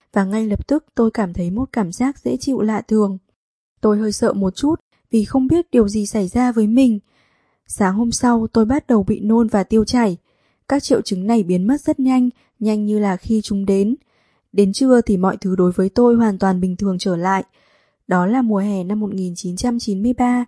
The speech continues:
Thậm chí trước khi tôi có khái niệm rõ ràng Pháp Luân Công là gì, sư phụ đã gắn Pháp Luân và điều chỉnh cơ thể cho tôi.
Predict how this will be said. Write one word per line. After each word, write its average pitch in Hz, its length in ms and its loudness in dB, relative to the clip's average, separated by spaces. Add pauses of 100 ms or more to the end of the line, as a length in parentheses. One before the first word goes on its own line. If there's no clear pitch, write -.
(420)
Thậm - 180 -6
chí 185 300 -4
trước 294 260 -4
khi 226 140 0
tôi 220 220 2
có 185 140 0
khái 185 240 -6
niệm 220 200 -4
rõ 240 220 -2
ràng 247 320 0 (300)
Pháp 277 200 -4
Luân 240 220 0
Công 220 220 -2
là 202 200 -2
gì, 196 320 -4 (340)
sư - 220 0
phụ 226 260 0
đã 190 200 -2
gắn 202 160 -2
Pháp 294 220 -6
Luân 262 300 2
và 214 140 -4
điều 190 220 -2
chỉnh 190 240 -6
cơ 202 180 -2
thể 208 220 0
cho 214 200 -2
tôi. 220 380 2